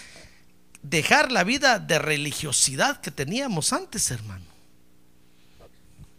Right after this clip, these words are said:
Porque la vida de religiosidad que teníamos antes nos permitió hacer muchas cosas horribles.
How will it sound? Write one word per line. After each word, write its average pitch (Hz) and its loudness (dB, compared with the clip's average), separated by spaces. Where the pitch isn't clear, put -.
Porque 160 2
la 170 10
vida 339 10
de 233 10
religiosidad 196 6
que 269 2
teníamos 254 2
antes 311 4
nos 208 0
permitió 170 -2
hacer 269 0
muchas 330 -4
cosas 214 -8
horribles. 214 -8